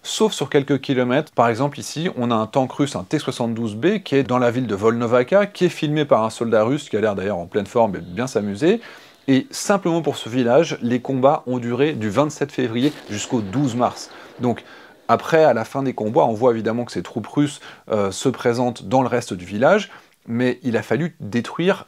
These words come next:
quasiment tout le village pour prendre cette petite zone. Si les Russes doivent passer,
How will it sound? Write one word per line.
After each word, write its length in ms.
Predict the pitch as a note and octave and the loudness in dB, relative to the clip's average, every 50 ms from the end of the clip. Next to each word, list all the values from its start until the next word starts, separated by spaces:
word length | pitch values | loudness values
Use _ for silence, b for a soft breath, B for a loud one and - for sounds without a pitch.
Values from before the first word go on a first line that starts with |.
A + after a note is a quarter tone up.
| _ - | _ 0
quasiment 420 | D3+ B2 G#2 A2+ C3 B2+ B2 B2 | 0 0 0 -2 -2 -2 -2 -4
tout 140 | - C3 A#2+ | -4 -4 -6
le 60 | A2 | -4
village 280 | B2 C#3+ G3+ G3 - - | 0 2 2 2 2 0
pour 140 | A2+ G#2 | -2 -2
prendre 280 | - - F#3+ F3+ D3+ - | 0 2 2 2 2 0
cette 200 | - - G2+ - | -2 -2 -4 -4
petite 240 | B2 A2 - C3 C3 | -4 -6 -4 -6 -2
zone. 260 | C#3 F#3 F#3+ E3 A#2+ B B B B B B B | 2 2 2 2 2 B B B B B B B
Si 200 | - - - D#3+ | -8 -4 0 4
les 140 | D3+ D3+ D3 | 4 4 6
Russes 200 | D3+ E3+ D3+ A#2+ | 4 2 0 2
doivent 220 | B2 C#3 B2+ - | 2 2 2 2
passer, 420 | - C3 C3 B2+ - - C#3+ C#3 | 2 2 2 2 2 0 0 0